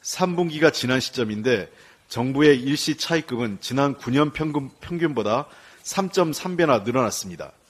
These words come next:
이자 비용만 일천오백억 원으로 무려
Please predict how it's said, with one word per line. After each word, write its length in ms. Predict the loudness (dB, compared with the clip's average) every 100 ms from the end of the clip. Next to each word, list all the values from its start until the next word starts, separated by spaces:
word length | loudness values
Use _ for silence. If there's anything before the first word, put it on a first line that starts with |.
| _ -20 -18 -18 -20 -20 -20 -20 -8
이자 320 | -4 6 6
비용만 540 | 8 4 4 2 0 -6 _ _ _ _ _ _ _
일천오백억 920 | 0 0 0 0 0 4 6 6 0
원으로 420 | -2 -2 -2 -4
무려 260 | -2 2 2